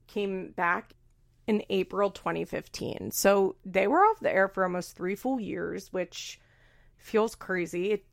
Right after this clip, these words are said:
doesn't feel that long in retrospect, but I guess makes sense because we know Amber did, what, seventeen months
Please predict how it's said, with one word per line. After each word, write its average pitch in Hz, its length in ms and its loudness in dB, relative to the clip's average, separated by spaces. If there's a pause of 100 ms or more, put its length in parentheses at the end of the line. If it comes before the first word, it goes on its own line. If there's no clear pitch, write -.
(140)
doesn't 190 440 2
feel 214 240 0
that 180 200 4
long 185 220 2
in 170 220 -4
retrospect, 285 960 -2
but 202 120 -2
I 190 100 2
guess 175 360 -2
makes 196 300 -4
sense 190 560 -2
because 185 480 -4
we 190 140 -6
know 180 240 0
Amber 180 260 -4
did, 175 540 -4 (480)
what, 180 240 -2
seventeen 185 480 -4
months - 580 -8